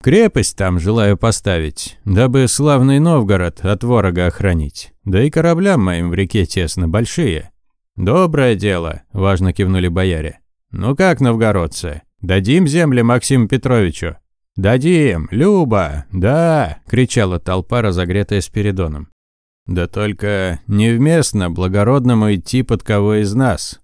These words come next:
продолжил тот же боярин. «И нам от того неловкость, и тебе поруха чести». Посему, повысил он голос, «предлагаю от сего момента почитать Максима Петровича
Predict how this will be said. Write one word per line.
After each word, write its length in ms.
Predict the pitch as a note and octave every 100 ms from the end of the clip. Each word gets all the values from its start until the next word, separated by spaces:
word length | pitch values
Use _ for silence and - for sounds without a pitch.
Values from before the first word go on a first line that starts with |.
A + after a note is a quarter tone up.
| -
продолжил 500 | B2+ C3 D#3+ C3 C3+
тот 200 | C3 A2
же 80 | A2
боярин. 520 | A2+ A#2 E2 D#2+ D#2 _ _ _ _
«И 180 | - F#2
нам 340 | A2 D3 D#3
от 140 | C#3+ -
того 260 | C#3 C#3
неловкость, 640 | C#3 C3+ C3+ B2+ - B2 G#2
и 100 | F#2
тебе 400 | G2 F#2 B2+ C3
поруха 440 | B2+ B2+ A#2+ A#2
чести». 600 | - B2 G#2 - A2 F#2+ - _ _ -
Посему, 420 | A#2 D3+ F#3+ F#3+
повысил 500 | F2 E2+ E2+ - F2+
он 140 | F#2
голос, 440 | F2+ E2 D2 - - -
«предлагаю 540 | G2 G#2+ A#2+ D3+ D#3
от 80 | D3
сего 220 | - D3
момента 480 | C#3+ C#3+ D3+ C#3 C#3+
почитать 560 | - C#3 C#3+ C3+ C3+ -
Максима 420 | G#2+ G2 B2 G#2
Петровича 600 | A#2 G#2+ A2 A#2+ - D#3